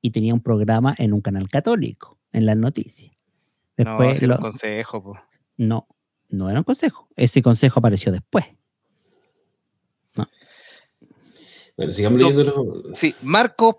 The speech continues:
Speaker 2: Payeres nos decía, un ejemplo, Agente Cobra, que fue lo mismo que dijo Icónico, Agente Cobra lo dieron en horario <laughs> infantil,
Speaker 3: Ahora,
Speaker 2: sí, la estamos
Speaker 3: la serie es
Speaker 2: comentando.
Speaker 3: sumamente buena y muy instructiva en algunas cosas, pero no es pa' niños, pues, <laughs> definitivamente no es
Speaker 1: No,
Speaker 3: pa' niños.
Speaker 1: claro, ahora que la vi yo, ahora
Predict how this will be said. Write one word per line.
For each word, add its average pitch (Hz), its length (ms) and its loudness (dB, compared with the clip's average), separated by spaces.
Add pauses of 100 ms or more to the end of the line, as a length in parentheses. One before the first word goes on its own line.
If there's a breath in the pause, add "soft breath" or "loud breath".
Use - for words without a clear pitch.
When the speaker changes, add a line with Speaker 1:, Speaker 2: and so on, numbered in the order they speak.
Speaker 2:
Payeres 202 460 2
nos 185 180 2
decía, 220 400 0
un 233 180 2
ejemplo, 233 480 0
Agente 202 380 0
Cobra, 175 200 4
que 175 100 -2
fue 202 100 -2
lo 202 80 0
mismo 202 160 2
que 196 80 2
dijo 196 180 2
Icónico, 175 460 0
Agente 208 400 -2
Cobra 226 320 2
lo 175 80 -2
dieron 196 320 0
en 196 80 2
horario 175 400 -4
<laughs> - 60 -20
infantil, 202 680 0
Speaker 3:
Ahora, 170 120 0
Speaker 2:
sí, 127 160 -8
la 143 100 0
estamos 143 300 0
Speaker 3:
la 113 60 2
serie 135 280 2
es 98 80 -2
Speaker 2:
comentando. - 80 -16
Speaker 3:
sumamente 120 560 2
buena 139 320 2
y 110 180 -2
muy 127 180 2
instructiva 131 480 -2
en 139 80 0
algunas 143 280 0
cosas, 160 380 -2 (180)
pero 107 160 0
no 98 120 -2
es 98 160 -6
pa' 110 120 -4
niños, 101 380 2
pues, 76 160 -10
<laughs> - 0 -
definitivamente 143 840 0
no 139 80 4
es 120 40 4
Speaker 1:
No, 123 100 4
Speaker 3:
pa' 127 60 6
niños. 156 160 4
Speaker 1:
claro, 156 320 2
ahora 143 160 4
que 135 100 2
la 131 100 4
vi 135 160 4
yo, 139 240 6
ahora 131 520 2